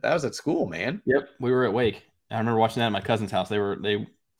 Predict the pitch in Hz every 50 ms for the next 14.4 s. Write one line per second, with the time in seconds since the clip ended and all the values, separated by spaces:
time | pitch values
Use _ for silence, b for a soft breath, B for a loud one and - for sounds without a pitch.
0 | _ _ _ - - 110 104 104 104 113 107 107 - - 101 101 95 92 92 -
1 | 123 110 101 98 95 101 101 101 98 104 98 95 95 92 98 95 98 92 - -
2 | 92 - 95 90 90 104 107 107 101 98 95 92 90 92 95 95 95 98 95 95
3 | 92 98 87 62 - - 101 92 95 92 92 90 87 87 87 - - _ _ _
4 | _ _ _ _ 90 - - _ _ _ _ _ - - - - _ - 101 104
5 | - 90 95 95 - 69 - 101 - - - _ _ _ - 110 110 104 101 98
6 | 98 98 104 104 98 - 120 110 104 101 101 113 120 113 95 82 - 95 90 90
7 | 92 95 101 113 - - 110 107 104 - 90 92 101 123 123 120 120 120 117 120
8 | 131 131 123 - 131 131 - - 180 180 160 - - 202 - - - - 156 180
9 | - - - - - - - - - B B 185 185 170 135 120 101 127 139 139
10 | 135 - - 135 - - _ _ - 87 117 113 107 117 - - 127 143 139 -
11 | - - - - _ _ _ - - - - 101 98 98 95 92 92 - 98 98
12 | 95 95 98 131 - _ _ _ - 156 147 143 135 135 - 139 127 131 139 139
13 | 139 139 135 131 127 123 117 104 101 104 _ - 127 - - - 147 135 131 120
14 | 143 139 135 131 120 117 104 104